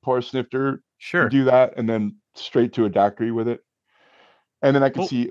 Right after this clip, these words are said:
Speaker 1: from there, I can figure out how it would play in almost any other cocktail, 'cause I see how it rea-, reacts to sweet and sour.
Speaker 2: I was explaining to somebody why I liked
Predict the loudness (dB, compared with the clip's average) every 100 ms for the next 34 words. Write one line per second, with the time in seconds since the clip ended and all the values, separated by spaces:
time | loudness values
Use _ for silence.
0 | -6 -2 2 4 6 4 0 -2 -2 0
1 | 0 0 -2 -4 -4 -2 -2 -4 -6 -6
2 | -4 -4 -2 -4 -4 -8 -8 -4 -4 -2
3 | 0 0 0 -2 0 0 -2 0 0 0
4 | -10 -10 -6 -6 -6 -2 0 2 0 -6
5 | _ _ _ _ _ _ _ _ _ _
6 | -8 -8 -6 -6 -4 -4 -4 -6 -6 -4
7 | -4 0 0 2 0 0 -2 -2 -6 -20